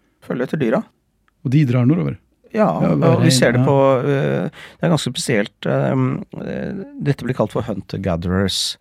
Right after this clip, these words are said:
Speaker 1: Etter hvert så blir det det som blir Scandinavian hunter-gatherers. Vi har ikke noe bra norsk ord på det.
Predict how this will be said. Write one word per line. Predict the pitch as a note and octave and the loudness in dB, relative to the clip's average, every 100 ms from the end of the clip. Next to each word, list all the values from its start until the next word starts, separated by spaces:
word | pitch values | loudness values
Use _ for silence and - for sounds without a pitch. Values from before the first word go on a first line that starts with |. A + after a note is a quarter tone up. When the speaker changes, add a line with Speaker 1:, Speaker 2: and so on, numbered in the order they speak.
| _ _ - _ | _ _ -20 _
Speaker 1:
Etter | A2+ - | -10 -4
hvert | A2+ | -4
så | - A#2+ | -2 -4
blir | G#2 | -2
det | |
det | G2 | -2
som | F#2 G2 G#2 | -2 -4 -4
blir | G2+ | -4
Scandinavian | F#2+ - G2 F#2 E2 D#2+ F2 | -4 -2 -2 0 0 -2 -2
hunter-gatherers. | F2 E2+ - - C#3 - | -4 -6 -6 -4 -4 -6
Vi | |
har | A2+ | -8
ikke | A2 | -6
noe | G2+ | -4
bra | F#2 | -4
norsk | F2+ F2 - | -4 -6 -6
ord | F2 | -8
på | - | -6
det. | G#2+ | -4